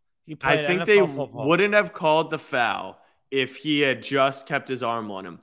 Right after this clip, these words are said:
Speaker 2: The second he extended, it was, it was game over. He hit the ground, and that was it. So that's not the play that people are complaining about, obviously.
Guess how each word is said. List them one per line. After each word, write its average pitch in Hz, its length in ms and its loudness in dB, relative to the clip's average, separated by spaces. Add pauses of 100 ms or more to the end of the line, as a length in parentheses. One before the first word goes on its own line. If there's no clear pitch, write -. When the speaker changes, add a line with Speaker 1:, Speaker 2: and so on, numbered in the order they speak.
Speaker 2:
The 131 120 -4
second 170 520 -2
he 175 180 -2
extended, 127 920 -2 (340)
it 123 100 -2
was, 113 300 -8
it 110 100 -6
was 104 160 -8
game 101 240 -6
over. 78 440 -12 (140)
He 110 100 -8
hit 107 160 -8
the 131 60 -6
ground, 156 600 2 (300)
and 110 440 -4 (100)
that 101 180 -4
was 107 160 -10
it. 120 180 -8 (240)
So 160 340 2
that's 214 360 2
not 185 180 0
the 127 80 -8
play 127 180 -4
that 104 140 -8
people 104 220 -10
are 92 80 -8
complaining 101 420 -10
about, 82 240 -10
obviously. 78 500 -12